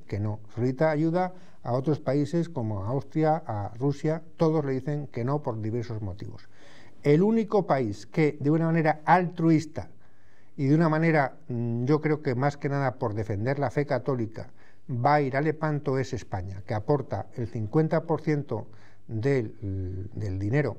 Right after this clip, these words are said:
que esto cuenta y va a poner al mando a Juan de Austria, hermano del rey,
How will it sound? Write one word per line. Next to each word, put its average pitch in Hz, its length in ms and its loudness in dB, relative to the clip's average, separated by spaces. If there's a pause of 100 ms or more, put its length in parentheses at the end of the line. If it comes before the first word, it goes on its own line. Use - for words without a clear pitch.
que 113 140 -4
esto 165 260 -2
cuenta 175 520 -2 (680)
y 202 380 0
va 135 360 6
a 151 80 4
poner 160 300 2
al 180 120 0
mando 143 500 0
a 110 120 -2
Juan 117 300 -2
de 131 80 0
Austria, 160 520 0 (440)
hermano 127 460 -2
del 160 180 2
rey, 160 320 0